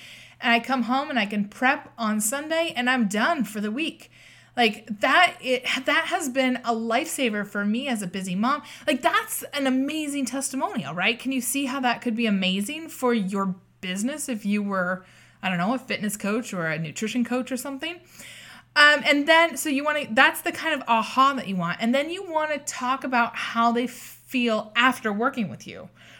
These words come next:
So I kinda got into that a little bit as I was giving that off the cuff example.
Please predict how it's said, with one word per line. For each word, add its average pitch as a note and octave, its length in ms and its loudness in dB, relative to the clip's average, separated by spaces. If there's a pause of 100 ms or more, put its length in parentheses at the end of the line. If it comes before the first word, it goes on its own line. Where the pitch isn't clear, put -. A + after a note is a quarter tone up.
(140)
So B3 100 -4
I A3 120 0
kinda A3 240 0
got F#3+ 240 0
into F#3 180 -4
that E3 140 -4
a E3 80 -4
little E3+ 160 -2
bit E3+ 240 -2
as E3+ 120 -8
I F#3 80 -4
was F#3 300 -6 (100)
giving G3+ 340 0
that F3+ 300 -2 (280)
off F3+ 200 -4
the G3+ 60 -8
cuff - 580 -6
example. F#3 680 0